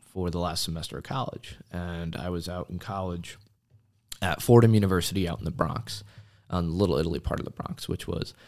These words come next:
a fantastic experience. But I was in Madison at the time, and I actually never got to go back,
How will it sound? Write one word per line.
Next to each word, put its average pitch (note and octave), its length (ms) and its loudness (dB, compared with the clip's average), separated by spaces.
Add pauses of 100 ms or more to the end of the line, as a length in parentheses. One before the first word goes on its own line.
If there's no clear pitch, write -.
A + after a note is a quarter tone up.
(240)
a - 80 -2
fantastic F#2+ 560 -2
experience. - 580 -6
But - 300 -2
I F#2+ 60 2
was F#2+ 140 6
in G2+ 140 4
Madison G#2+ 400 0
at - 80 -8
the - 80 -6
time, G#2 580 4 (160)
and F#2 260 2
I F#2 120 6
actually B2+ 280 4
never C3 280 2
got A2 280 0
to A#2 80 -4
go G#2+ 200 0
back, F#2+ 560 0